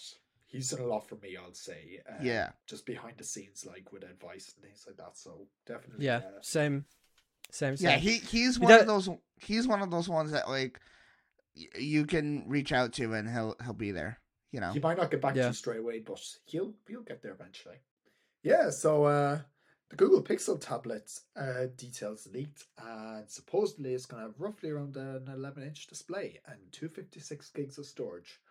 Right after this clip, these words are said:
Speaker 1: So it's a twenty seventeen, no, a twenty eighteen iPad Pro. With
Speaker 3: No,
Speaker 1: thick-ass
Speaker 3: it
Speaker 1: bezel.
Speaker 3: looks, exactly. <laughs> White bezels, may I add.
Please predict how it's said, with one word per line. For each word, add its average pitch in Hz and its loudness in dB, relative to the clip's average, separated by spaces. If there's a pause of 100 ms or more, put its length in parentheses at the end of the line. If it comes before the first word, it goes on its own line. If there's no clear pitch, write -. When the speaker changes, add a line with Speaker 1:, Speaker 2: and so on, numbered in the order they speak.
(140)
Speaker 1:
So - -4
it's 131 -8
a 123 -4
twenty 143 -8
seventeen, 110 -18 (360)
no, 156 -6
a - -16
twenty 131 -12
eighteen 107 -14
iPad 104 -18
Pro. - -20 (2000)
With 185 0
Speaker 3:
No, 117 4
Speaker 1:
thick-ass 104 -4
Speaker 3:
it - -20
Speaker 1:
bezel. 175 4
Speaker 3:
looks, 185 6 (680)
exactly. 151 6
<laughs> 233 12
White 185 12
bezels, 156 10
may 151 6
I 143 6
add. 135 4